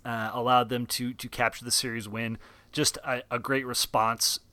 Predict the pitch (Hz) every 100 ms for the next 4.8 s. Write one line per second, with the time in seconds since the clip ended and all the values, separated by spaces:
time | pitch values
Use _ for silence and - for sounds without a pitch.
0 | - 110 107 - 120 113 113 117 107 107
1 | 98 107 - - 127 113 110 110 110 -
2 | 135 117 113 107 - - 131 123 123 127
3 | 117 131 120 117 - 127 120 - 120 113
4 | 113 107 113 - - 123 -